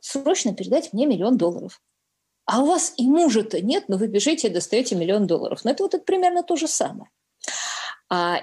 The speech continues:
и, значит, всего они там пять и два миллиарда рублей забрали, согласно официальным, э, уголовным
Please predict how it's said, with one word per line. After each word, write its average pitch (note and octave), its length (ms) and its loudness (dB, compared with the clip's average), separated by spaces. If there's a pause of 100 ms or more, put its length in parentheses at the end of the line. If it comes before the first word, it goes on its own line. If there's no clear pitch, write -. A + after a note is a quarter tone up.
и, C4 100 2
значит, C#4+ 360 2
всего D4 360 0
они G#3 220 0
там E3 260 -2
пять A3 280 0
и F3+ 40 -4
два F3+ 200 0
миллиарда E3+ 480 0
рублей D3+ 360 -2
забрали, B3 540 2
согласно A3 480 -2
официальным, E3+ 920 -2
э, E3 80 -2
уголовным E3 800 0